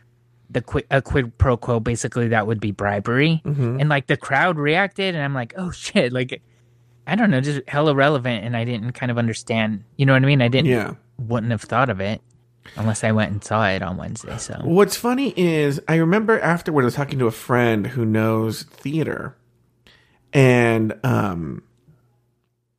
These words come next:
Speaker 2: I said, "Oh, I saw Hamilton." Then he said, and I, it would, it was a great description. I don't know if he read it somewhere or what. He said, like,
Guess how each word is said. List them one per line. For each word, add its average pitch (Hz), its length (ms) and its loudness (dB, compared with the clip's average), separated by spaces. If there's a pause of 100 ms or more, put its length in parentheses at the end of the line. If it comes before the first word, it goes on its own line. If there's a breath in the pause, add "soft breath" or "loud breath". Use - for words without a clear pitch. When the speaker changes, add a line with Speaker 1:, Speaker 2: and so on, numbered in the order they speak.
(500)
Speaker 2:
I 143 180 4
said, 135 280 2
"Oh, 147 100 2
I 147 60 4
saw 131 160 -2
Hamilton." 147 500 2
Then 131 120 2
he 147 140 0
said, 131 380 2 (640 soft breath)
and 143 140 2
I, 143 180 -2 (120)
it 156 120 0
would, 175 220 2
it 175 60 2
was 156 120 4
a 143 40 0
great 127 420 0
description. 143 380 -4
I - 20 2
don't 120 60 -2
know 127 120 -4
if 107 40 -6
he - 60 -
read 117 120 0
it - 80 -4
somewhere 113 300 -2
or 104 40 0
what. 113 160 0
He 120 80 0
said, 110 180 0
like, 104 200 -8